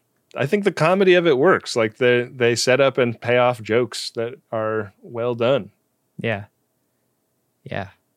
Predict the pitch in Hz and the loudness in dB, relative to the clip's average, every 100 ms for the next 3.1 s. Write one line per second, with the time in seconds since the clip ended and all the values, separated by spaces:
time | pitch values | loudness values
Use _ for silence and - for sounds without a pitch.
0 | _ _ _ _ _ _ 123 135 139 117 | _ _ _ _ _ _ -6 -4 -4 -8
1 | - _ _ _ 151 131 151 139 113 _ | -10 _ _ _ -6 0 2 2 -2 _
2 | _ - 117 117 113 113 107 110 110 107 | _ -20 -10 -4 -2 -2 -2 0 2 0